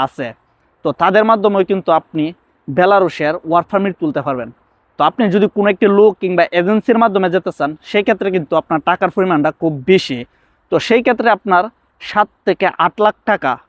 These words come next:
বর্তমানে সাত থেকে আট লাখ টাকা লাগতে পারে আপনার বেলারুশ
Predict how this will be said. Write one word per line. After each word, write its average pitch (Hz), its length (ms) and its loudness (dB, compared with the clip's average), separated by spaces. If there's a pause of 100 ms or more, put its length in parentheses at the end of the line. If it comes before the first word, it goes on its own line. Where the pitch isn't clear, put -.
(140)
বর্তমানে 180 460 0
সাত 190 120 -2 (100)
থেকে 175 140 0 (120)
আট - 80 -4 (100)
লাখ 185 100 0 (100)
টাকা 196 240 0
লাগতে 170 220 -2 (120)
পারে 127 200 -2 (400)
আপনার 160 200 0 (100)
বেলারুশ 180 440 2